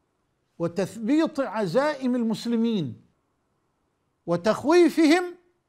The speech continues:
من عواقب اتباع النبي صلى الله عليه وسلم والحرص على دينه، وراحوا يشككون في جدوى قتال المشركين.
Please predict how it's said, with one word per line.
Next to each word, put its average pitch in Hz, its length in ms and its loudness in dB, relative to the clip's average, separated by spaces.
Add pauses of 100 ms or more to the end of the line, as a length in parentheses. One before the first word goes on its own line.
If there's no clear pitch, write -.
(720)
من 190 160 -6
عواقب 185 500 0
اتباع 185 500 -4
النبي 190 520 -6
صلى 208 300 -6
الله 208 380 -2
عليه 220 180 -6
وسلم 247 400 -4
والحرص 226 480 -4
على 220 240 0
دينه، 208 420 -4 (920)
وراحوا 202 440 2
يشككون 220 1080 0 (2000)
في 190 220 -4
جدوى 185 380 -2
قتال 180 480 -6
المشركين. 160 840 -8